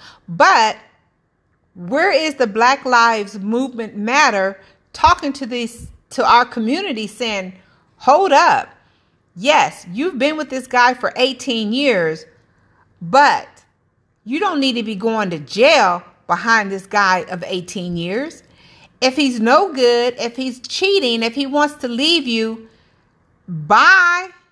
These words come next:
Say bye. Be hurt. Cry. Be angry. Get your child support.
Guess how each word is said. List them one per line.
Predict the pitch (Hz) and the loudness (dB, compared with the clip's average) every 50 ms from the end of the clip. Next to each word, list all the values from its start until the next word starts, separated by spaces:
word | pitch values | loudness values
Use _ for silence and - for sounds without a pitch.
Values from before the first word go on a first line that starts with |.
| _ _ _ _ _ _ _ _ _ _ _ _ _ _ _ | _ _ _ _ _ _ _ _ _ _ _ _ _ _ _
Say | _ - - - - 294 311 359 370 | _ -20 -14 -2 2 2 2 2 2
bye. | 294 262 294 311 302 240 175 120 - - 180 - _ _ _ _ _ _ _ _ _ _ _ _ _ _ _ _ _ _ _ _ 185 170 | 2 2 2 4 4 2 0 -2 -4 -8 -14 -20 _ _ _ _ _ _ _ _ _ _ _ _ _ _ _ _ _ _ _ _ -8 -2
Be | 185 294 339 403 | 0 2 2 2
hurt. | 392 - - 330 302 277 208 175 135 - - _ _ _ _ _ | 2 2 4 4 4 4 4 0 -4 -10 -18 _ _ _ _ _
Cry. | - - - - 302 294 311 311 302 262 202 175 160 147 143 170 180 _ _ _ _ _ _ _ - 190 | -20 -14 -8 0 4 4 6 6 6 4 4 2 2 -2 -4 -8 -14 _ _ _ _ _ _ _ -12 -8
Be | 247 285 302 - - | -6 -6 -6 -8 -8
angry. | - 254 285 311 311 269 208 196 185 175 156 139 - - _ _ _ _ | -6 -4 -4 -2 -2 -4 -4 -4 -4 -4 -6 -8 -10 -14 _ _ _ _
Get | - 277 294 285 - | -6 -6 -6 -6 -6
your | 285 269 | -8 -8
child | - - 302 285 294 302 294 285 | -2 0 2 2 2 2 0 -2
support. | - 254 - - 220 202 180 151 - - - | -6 -10 -8 -2 0 2 2 2 0 -4 -10